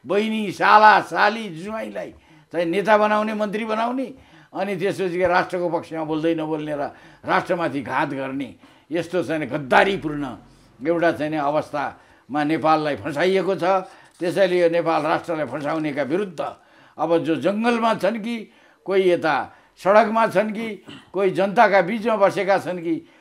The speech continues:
सारा राजनीतिक दलहरू, सारा देशभक्त, तपाईँको चाहिँ प्रजातन्त्रवादी र तपाईँ सबै प्रकारका शक्तिहरू एक ठाउँमा आउनुपर्छ। म त भन्छु,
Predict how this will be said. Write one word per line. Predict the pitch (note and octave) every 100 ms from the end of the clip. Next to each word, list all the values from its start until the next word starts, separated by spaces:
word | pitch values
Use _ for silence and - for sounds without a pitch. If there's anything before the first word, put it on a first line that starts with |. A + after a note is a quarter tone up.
| _
सारा | - G#3 A#3 A#3+ A#3 G#3+
राजनीतिक | G3 F#3 D#3+ F3 D#3+ B2+
दलहरू, | F#3+ G#3+ G3 G#3 F#3+ - _ _
सारा | - G3+ A3+ A3+ G#3+
देशभक्त, | E3 G#3+ G3+ F#3 D#3+ F#3 D#3 - _ _ _
तपाईँको | D#3+ F#3 F#3+ F3
चाहिँ | D#3 D#3+
प्रजातन्त्रवादी | D3 F3 G3 F3+ F#3 F3+ F3 E3+ D#3+ E3
र | D3+ A#2 - _ _ _ -
तपाईँ | C3 _ G3 B3 G#3
सबै | A#2+ A#3+ D4
प्रकारका | A#3+ G#3+ F#3 F3 C3 A#2 - _ _ -
शक्तिहरू | B3 G3 G3+ F3+ C#3 G#2+ - _ _
एक | D#3+ G3
ठाउँमा | F3 F3+ E3+
आउनुपर्छ। | D#3 F#3+ A3+ A3+ F3+ A3+ G#3+ G#3 - _ -
म | F#3+
त | G3
भन्छु, | F3 A#3 G#3+ B3+ F3+